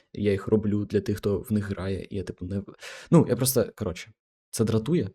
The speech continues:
і я не розумію, типу, сенс цього дратування, типу. Люди грають, люди задоволені, люди хочуть ще D L C, типу, якщо вам не подобається, ну, типу, коротше, це дивно, це дивно. Просто моментами я прям хейт отримую за те, що я роблю D L C-шки.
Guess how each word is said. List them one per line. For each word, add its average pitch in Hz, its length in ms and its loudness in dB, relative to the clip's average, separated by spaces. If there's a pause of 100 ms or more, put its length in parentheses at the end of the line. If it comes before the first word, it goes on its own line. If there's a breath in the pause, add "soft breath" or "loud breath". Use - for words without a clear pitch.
(520)
і 110 60 2
я 113 80 6
не 110 80 8
розумію, 113 420 4
типу, - 800 -2 (160)
сенс 107 420 2
цього 104 240 2
дратування, 95 520 0
типу. - 220 -14 (580)
Люди 104 220 2
грають, 131 560 -2 (260)
люди 110 220 2
задоволені, 127 640 2
люди 110 200 0
хочуть - 260 -2
ще 151 140 2
D 170 100 2
L - 20 2
C, 143 280 -4
типу, 92 300 -2 (240 loud breath)
якщо 107 200 -2
вам 110 180 6
не 104 80 2
подобається, 98 720 2 (380)
ну, 98 120 -6
типу, - 220 -12 (500)
коротше, 87 360 -4
це - 120 -6
дивно, 98 360 -2
це - 160 -2
дивно. 92 340 -2 (600 soft breath)
Просто 101 380 -2
моментами 107 500 4
я 101 60 2
прям 101 180 0
хейт 95 320 2
отримую 107 380 -2
за 98 100 -2
те, 98 100 -2
що - 160 -2
я 95 40 0
роблю 98 200 -2
D 98 140 0
L 95 60 2
C-шки. 110 440 -6